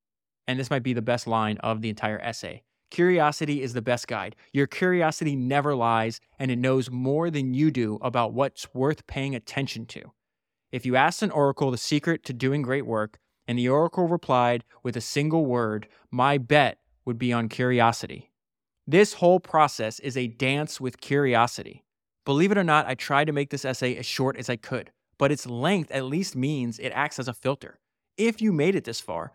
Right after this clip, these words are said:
you must be interested in doing great work. And if so, you're already further along than you might realize, because the set of people willing to want to is small. The discoveries are out there, waiting to be made. Why not by you?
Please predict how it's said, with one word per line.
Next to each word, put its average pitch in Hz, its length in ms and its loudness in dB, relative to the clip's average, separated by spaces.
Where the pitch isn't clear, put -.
you 147 120 0
must 151 340 0
be 156 80 -6
interested 127 440 -8
in 127 120 -4
doing 117 180 -4
great 120 200 -4
work. 160 340 -2
And 151 160 -2
if 190 200 0
so, 160 440 2
you're 165 180 -2
already 190 380 2
further 175 380 0
along 143 420 0
than 139 100 -2
you 135 60 0
might 139 200 0
realize, 117 520 -2
because 160 380 0
the 147 100 -2
set 185 340 0
of 170 180 -6
people 180 360 0
willing 170 380 0
to 151 120 -2
want 131 340 0
to 110 300 -6
is 135 160 -4
small. 139 600 0
The 170 120 6
discoveries 220 520 0
are 202 140 0
out 190 220 2
there, - 260 -6
waiting 196 320 4
to 214 80 -6
be 175 160 2
made. 147 380 -2
Why 131 200 2
not 196 220 0
by 180 100 0
you? 143 400 0